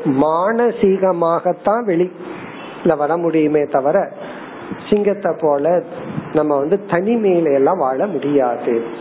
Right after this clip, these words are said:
அதாவது வாழ்க்கைக்கு, ஆனால் மனதில் அப்படி வாழ முடியும். பிறகு இருபது, முப்பத்தி ஐந்தாவது கடைசி ஸ்லோகத்தில் மீண்டும் ராஜாவை பற்றி கூறி முடிவுரை செய்து விட்டார்.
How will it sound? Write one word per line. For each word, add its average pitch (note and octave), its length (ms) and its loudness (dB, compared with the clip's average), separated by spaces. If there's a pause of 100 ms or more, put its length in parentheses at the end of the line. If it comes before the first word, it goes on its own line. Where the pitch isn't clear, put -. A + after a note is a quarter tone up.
(200)
அதாவது G#3+ 400 2 (540)
வாழ்க்கைக்கு, G#3 880 0 (640)
ஆனால் D3+ 500 0
மனதில் B3 520 2
அப்படி F#3 300 -2
வாழ C#3 340 0
முடியும். B2+ 520 0 (1200)
பிறகு D#3 320 0
இருபது, F#3 360 2 (260)
முப்பத்தி F3+ 480 0
ஐந்தாவது E3 560 0
கடைசி E3 480 0
ஸ்லோகத்தில் C#3 680 0 (420)
மீண்டும் F#3 500 2
ராஜாவை D3+ 680 0
பற்றி C3+ 400 0 (440)
கூறி D#3+ 340 2
முடிவுரை D3 680 0
செய்து C3+ 340 0
விட்டார். C3 420 -4